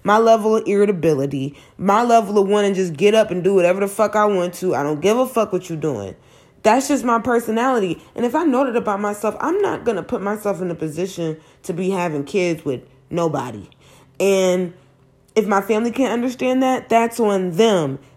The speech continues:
They get to fuck up their lives. I get to save mine.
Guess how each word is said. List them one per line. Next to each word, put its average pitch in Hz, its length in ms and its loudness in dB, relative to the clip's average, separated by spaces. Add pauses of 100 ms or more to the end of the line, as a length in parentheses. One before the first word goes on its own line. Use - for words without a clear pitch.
They 277 640 4
get 233 160 0
to 190 80 0
fuck 185 240 0
up 151 120 -4
their 147 140 -2
lives. 135 400 -4 (260)
I 247 540 2
get 196 160 0
to 170 80 -4
save 165 380 -2
mine. 131 400 -10